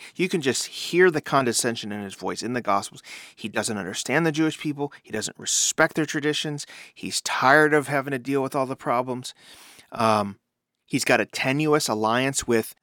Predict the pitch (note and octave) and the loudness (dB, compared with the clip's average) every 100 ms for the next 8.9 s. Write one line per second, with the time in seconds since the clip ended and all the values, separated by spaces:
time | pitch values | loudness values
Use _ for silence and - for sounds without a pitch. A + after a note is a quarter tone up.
0 | - A#2 A2 A#2 C3+ F3 - E3+ F3+ E3+ | -8 0 2 4 4 2 2 4 4 2
1 | - - A2+ C3 D#3+ D#3 D3 D#3 E3+ - | 0 2 4 4 2 0 2 2 0 2
2 | B2 G#2 - C#3 D#3+ - - C#3+ B2 D3 | 0 0 0 4 6 6 0 -2 4 4
3 | D3+ D#3 - D3 D#3 D#3 - C#3+ C#3+ D3 | 4 2 0 2 2 -2 0 2 4 4
4 | D3 B2 G2+ - - G#2 - - B2 C#3+ | 2 0 -2 -4 -12 -2 -2 2 4 4
5 | C#3+ D3 D3 D3+ D3 - - - - - | 2 0 0 0 -2 -4 -14 -20 -18 2
6 | B2 C#3+ D3 C#3 - F3 G#3 F3 D#3+ C#3+ | 4 6 4 2 4 4 4 6 6 6
7 | C#3+ B2+ C3+ - B2 A#2+ F#3 - A#2+ G#2 | 4 4 4 4 4 6 6 4 0 -4
8 | - - - A#2+ A2+ A2 G#2 G#2 G#2+ | -12 -20 -8 -6 -2 0 2 2 -2